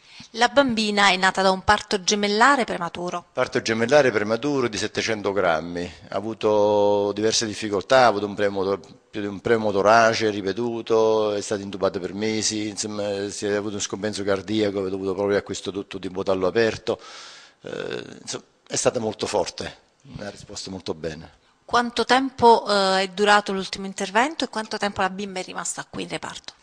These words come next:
Speaker 2: Eh, la bimba è rimasta qui in reparto, saranno forse un quattro mesi, eh, quindi il, l'intervento è durato, il, l'intervento è durato una mezz'ora come intervento, eh, tecnicamente.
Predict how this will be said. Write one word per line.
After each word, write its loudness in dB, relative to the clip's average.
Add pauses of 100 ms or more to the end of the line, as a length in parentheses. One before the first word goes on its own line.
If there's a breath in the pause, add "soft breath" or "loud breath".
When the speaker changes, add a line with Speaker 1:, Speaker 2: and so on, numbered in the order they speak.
(320 loud breath)
Speaker 2:
Eh, -10
la -2
bimba 0
è 4
rimasta 0
qui -8
in -4
reparto, 2
saranno -10
forse -12
un -12
quattro -4
mesi, -8
eh, -14
quindi -8 (260 loud breath)
il, -6
l'intervento 0
è 2
durato, 2
il, -4
l'intervento 0
è 4
durato 0
una 0
mezz'ora -2 (220)
come -14
intervento, -8 (140)
eh, -14
tecnicamente. -6